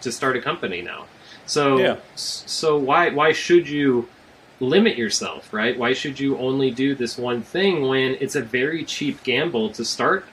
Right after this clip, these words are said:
Speaker 1: ten different things? Just like us, we started a podcast with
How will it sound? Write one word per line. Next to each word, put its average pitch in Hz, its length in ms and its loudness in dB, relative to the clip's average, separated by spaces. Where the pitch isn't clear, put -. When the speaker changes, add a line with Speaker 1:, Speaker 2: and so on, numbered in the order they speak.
Speaker 1:
ten 104 260 -4
different 101 320 -6
things? 90 420 -12
Just 139 160 -2
like 156 140 0
us, 226 160 2
we 123 60 -2
started 143 340 0
a 127 40 0
podcast 147 640 -2
with 120 220 -2